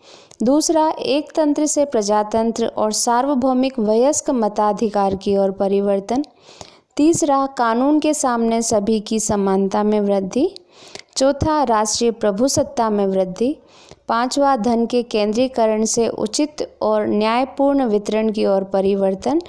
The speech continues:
और छठा स्त्रियों की दासी की स्थिति से साथी की स्थिति में परिवर्तन।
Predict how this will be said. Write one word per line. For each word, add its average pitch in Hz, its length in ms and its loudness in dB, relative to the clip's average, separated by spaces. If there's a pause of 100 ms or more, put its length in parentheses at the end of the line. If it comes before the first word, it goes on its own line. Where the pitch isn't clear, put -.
(420)
और 202 240 0
छठा 285 600 0 (240)
स्त्रियों 349 520 2
की 294 360 0
दासी 226 480 0
की 294 260 0
स्थिति 226 480 -2
से 254 320 -2 (380)
साथी 247 480 0
की 311 280 0
स्थिति 208 360 -2
में 208 180 0
परिवर्तन। 196 840 0